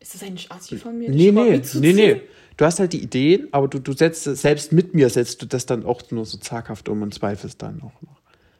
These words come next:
Speaker 2: Na, bei
Speaker 1: Natürlich,
Speaker 2: manchen
Speaker 1: aber es
Speaker 2: Dingern.
Speaker 1: ist cool.
Speaker 2: Und ich bin dann derjenige, der sagt, „Oh, scheiß drauf, ja.“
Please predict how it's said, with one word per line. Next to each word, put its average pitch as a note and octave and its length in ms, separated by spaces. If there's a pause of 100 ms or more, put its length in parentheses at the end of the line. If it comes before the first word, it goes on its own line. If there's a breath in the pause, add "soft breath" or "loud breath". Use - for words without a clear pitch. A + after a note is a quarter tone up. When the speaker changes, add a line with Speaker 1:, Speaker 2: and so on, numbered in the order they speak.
(220)
Speaker 2:
Na, A2+ 140
bei A2+ 40
Speaker 1:
Natürlich, G#3+ 440
Speaker 2:
manchen G#3 240
Speaker 1:
aber F#3+ 60
es G3 60
Speaker 2:
Dingern. E3+ 160
Speaker 1:
ist D3+ 80 (120)
cool. G#3 360 (160)
Speaker 2:
Und - 80
ich C#3+ 120
bin D3+ 120
dann B2 140
derjenige, B2+ 340
der B2+ 160
sagt, A#2+ 220
„Oh, C#3 140
scheiß D3 320
drauf, C3 300
ja.“ C#3+ 160